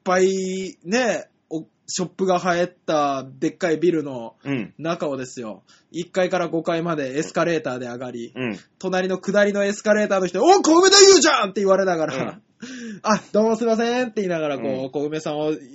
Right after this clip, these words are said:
Speaker 1: まく誘導して、
Speaker 2: うん。
Speaker 1: で、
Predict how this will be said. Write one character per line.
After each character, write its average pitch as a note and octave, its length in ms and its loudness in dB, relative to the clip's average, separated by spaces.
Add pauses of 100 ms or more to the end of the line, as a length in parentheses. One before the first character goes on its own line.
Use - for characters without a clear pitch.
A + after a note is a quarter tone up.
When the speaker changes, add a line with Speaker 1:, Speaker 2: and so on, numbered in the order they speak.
(100)
Speaker 1:
ま E3+ 220 -4
く F#3+ 100 -6
誘 D#3+ 260 2
導 D#3+ 160 0
し D#3+ 120 -8
て、 D#3+ 140 -2
Speaker 2:
う D#3+ 100 -6
ん。 A2 240 -6 (580)
Speaker 1:
で、 F3 580 -2